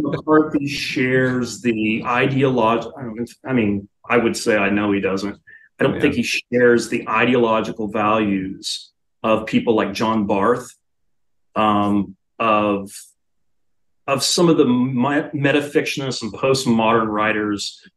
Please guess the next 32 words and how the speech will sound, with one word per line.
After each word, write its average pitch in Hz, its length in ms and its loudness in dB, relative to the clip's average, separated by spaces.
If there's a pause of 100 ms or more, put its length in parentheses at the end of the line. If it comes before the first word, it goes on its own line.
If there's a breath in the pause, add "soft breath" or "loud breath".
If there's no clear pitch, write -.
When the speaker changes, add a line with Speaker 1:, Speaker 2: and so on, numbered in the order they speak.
Speaker 1:
of 117 100 -2
the 113 80 4
nineteen 104 420 -2
seventies. 110 720 0
I 104 60 -12
think 120 160 -6
he 107 80 -10
sets - 400 -4
himself 101 640 -2
very 147 320 6
far 117 380 2
Speaker 2:
Mm-hmm. 90 60 -4
Speaker 1:
apart 107 380 -4
from 110 120 -8
that. 107 380 -4
Speaker 2:
Mm-hmm. - 580 -14
Speaker 1:
And, 135 340 2 (140)
and 120 160 -2
I've 113 280 -8
said 165 260 2
this - 180 2
before, 156 760 4 (400)
um, 107 520 0 (140)
I, 127 220 -4
I 127 80 0
think 135 460 -2
that 113 220 0
this 107 240 -2
is, 101 440 -2 (440)
for 175 120 4
me, 151 460 8
it's - 520 -6